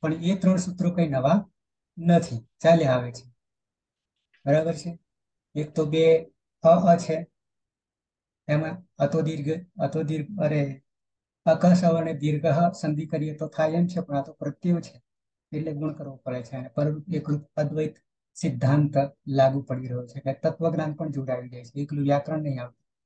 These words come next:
વ્યાકરણ આમ તો શબ્દાનુશાસન શબ્દાનુશાસનથી હજી નીચે ઉતરી તો વર્ણાનુશાસન છે. એક એક વર્ણનું અનુશાસન કરે છે. અનુશાસન એટલે રાજ કરે છે એક એક વર્ણ ઉપર. છતાં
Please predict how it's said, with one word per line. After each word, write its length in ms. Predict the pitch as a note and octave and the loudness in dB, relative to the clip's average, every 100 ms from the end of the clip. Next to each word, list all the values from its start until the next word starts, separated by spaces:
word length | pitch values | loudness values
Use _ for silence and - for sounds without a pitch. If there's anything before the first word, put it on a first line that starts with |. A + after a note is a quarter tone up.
| _ _ _ _ _ - | _ _ _ _ _ -4
વ્યાકરણ 360 | C#3 D3 E3+ E3 | -2 0 -2 -2
આમ 140 | D#3 | -4
તો 120 | D3+ | -8
શબ્દાનુશાસન 760 | D3 C#3+ C#3+ D3+ D3 D3 C3+ C3+ B2+ _ _ _ _ | -10 -6 -4 -4 -4 -4 -6 -10 -16 _ _ _ _
શબ્દાનુશાસનથી 840 | - C#3+ D#3 D#3 E3 D3 D#3 D3+ B2+ | -12 -2 -2 0 0 0 -2 -6 -2
હજી 280 | C3+ C#3+ | 0 0
નીચે 240 | E3 D#3+ E3 | 0 0 -2
ઉતરી 340 | D#3+ D#3+ D3+ | -4 -6 -6
તો 140 | D3+ B2+ | -8 -4
વર્ણાનુશાસન 800 | C#3+ D3 E3+ D#3+ D3 B2+ B2+ | 2 4 4 2 0 -2 -2
છે. 260 | B2 - _ _ _ - | -18 -20 _ _ _ -4
એક 200 | F3 F3+ | -2 -2
એક 140 | F3+ | -2
વર્ણનું 600 | D3+ C3 D3+ E3 F3+ - | -2 -2 0 2 2 2
અનુશાસન 540 | - E3+ F3 C#3+ C3 C#3 | 2 2 4 2 -2 -6
કરે 240 | - B2+ | -6 -10
છે. 120 | - | -8
અનુશાસન 460 | C#3 C#3+ D3 C#3 D#3 | -6 -2 -2 -2 -6
એટલે 180 | D3+ C#3 | -4 2
રાજ 300 | C3 C#3+ - | 4 2 0
કરે 220 | - B2 | -6 -8
છે 140 | - | -8
એક 180 | C3+ C#3 | -10 -6
એક 140 | D3 C3 | -6 -6
વર્ણ 180 | B2 | -8
ઉપર. 280 | B2+ - - _ _ _ _ _ _ _ _ _ _ _ _ _ _ - | -10 -16 -20 _ _ _ _ _ _ _ _ _ _ _ _ _ _ 2
છતાં 360 | F3+ D#3 B2 | 2 2 -4